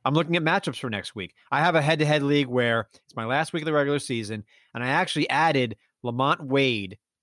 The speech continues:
and it's a small league. Like, you only have, like, seven active hitters. I acted Lamont, I activated Lamont Wade and Belt off of waivers because they were at Coors, and now they're at Wrigley. Terrible pitching. And I thought, "Okay, this is gonna work out," and I'm off to a good start so far.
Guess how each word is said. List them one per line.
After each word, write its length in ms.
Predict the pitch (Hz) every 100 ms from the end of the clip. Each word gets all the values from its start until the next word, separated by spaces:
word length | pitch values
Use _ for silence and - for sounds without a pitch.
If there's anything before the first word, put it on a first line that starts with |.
| _
and 80 | 139
it's 120 | 139
a 40 |
small 540 | 139 156 170 208 143 101
league. 340 | 147 123 78 -
Like, 200 | 117 120
you 80 | 131
only 160 | 139
have, 160 | 120 139
like, 160 | 98 -
seven 260 | 143 123
active 320 | 120 110 110
hitters. 380 | 101 147 - - _ _ _ -
I 140 | 143
acted 220 | 196 180
Lamont, 300 | 143 131 151 -
I 120 | 139
activated 600 | 147 151 - 156 147 135
Lamont 380 | 131 127 131 139
Wade 200 | 131 135
and 120 | 117
Belt 320 | 117 175 113 _ _ _
off 180 | 120 120
of 60 | 117
waivers 480 | 151 196 113 120 - _ _ _ _ _ _ _ -
because 500 | 123 - 143 135 123 - _ 110
they 120 | 120
were 120 | 139
at 60 | 151
Coors, 460 | 160 233 107 - - _
and 100 | 120
now 140 | 131 143
they're 140 | 143
at 60 | 143
Wrigley. 380 | 214 339 - _ _ _ _ _
Terrible 340 | - 156 226 135
pitching. 440 | 160 185 113 139 - _ _ _ _ _ _
And 100 | 120
I 40 | 131
thought, 300 | 156 139 135
"Okay, 320 | 180 - 190
this 140 | 220 202
is 60 |
gonna 140 | 185 208
work 200 | 208 196
out," 160 | 254 120
and 80 |
I'm 80 | 131
off 160 | 147 135
to 60 |
a 40 | 139
good 120 | 147
start 220 | - 165
so 100 | -
far. 200 | 104 78